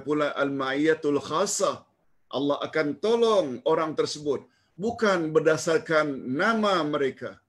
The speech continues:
bukan berdasarkan derajat mereka, dari kelompok mana. Tapi yang kedua, berdasarkan sifat.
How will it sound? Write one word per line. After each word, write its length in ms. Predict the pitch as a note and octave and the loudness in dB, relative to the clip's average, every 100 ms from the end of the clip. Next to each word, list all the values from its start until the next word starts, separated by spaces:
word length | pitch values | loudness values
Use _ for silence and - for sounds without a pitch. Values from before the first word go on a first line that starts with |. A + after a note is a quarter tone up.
| _ _ _ _ _ _ _ _ | _ _ _ _ _ _ _ _
bukan 480 | E3 G#3 A3 G3 F3 | -6 -2 0 0 -2
berdasarkan 920 | E3+ F3 - F#3 F#3+ F3+ E3+ D3+ - _ _ D3 | 0 0 0 -2 -2 -4 -4 -6 -10 _ _ -4
derajat 720 | D3 G#3 E3 C#3 G#3+ F#3 - | 0 0 0 0 2 0 -2
mereka, 560 | D#3 D3 A2+ B2 G2 _ _ _ _ _ _ _ _ _ _ _ _ _ _ _ | -2 -2 -4 -12 -16 _ _ _ _ _ _ _ _ _ _ _ _ _ _ _
dari 240 | C#3+ - | -8 -8
kelompok 600 | - D#3 D#3 - F3 D#3+ | -4 -2 -2 -4 -4 -2
mana. 440 | F#3+ G3 D#3+ A2+ - _ _ _ _ _ _ _ _ _ _ _ _ _ _ - | 0 -2 -4 -8 -14 _ _ _ _ _ _ _ _ _ _ _ _ _ _ -16
Tapi 320 | B2 D3 D3 | -10 -6 -4
yang 160 | C3+ | -4
kedua, 480 | D3 D3 D3 C#3 C3+ _ _ _ _ _ _ _ _ _ _ _ _ _ _ _ _ _ _ _ | -6 -4 -2 -4 -8 _ _ _ _ _ _ _ _ _ _ _ _ _ _ _ _ _ _ _
berdasarkan 640 | B2+ C3 C3 C#3+ C#3 D3 C3 | -8 -6 -6 -8 -6 -8 -6
sifat. 400 | - D3 B2 | -10 -12 -14